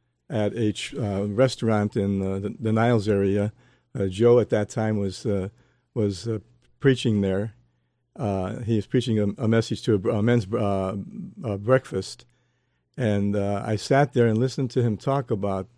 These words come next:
anger and fear, and, and I knew that these somehow were a component of what I was going through. So, um, I lingered after that particular, uh,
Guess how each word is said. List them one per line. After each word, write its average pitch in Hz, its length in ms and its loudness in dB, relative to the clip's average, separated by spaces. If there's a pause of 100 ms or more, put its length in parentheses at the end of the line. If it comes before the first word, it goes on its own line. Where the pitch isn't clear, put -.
(360)
anger 123 360 2
and 98 140 -2
fear, 127 500 2
and, 104 400 -8 (600)
and 113 180 2
I 107 280 0 (180)
knew 127 280 4
that 117 180 4
these 127 480 0 (320)
somehow 131 420 2
were 110 140 4
a 104 40 0
component 117 560 0
of 104 100 -2
what 113 140 2
I 110 60 0
was 101 140 -4
going 104 260 -2
through. 101 440 -2 (720)
So, 107 500 2
um, 98 320 -4 (400)
I 110 60 2
lingered 120 340 6
after 117 320 2
that 107 280 0
particular, 104 800 0
uh, 98 160 -4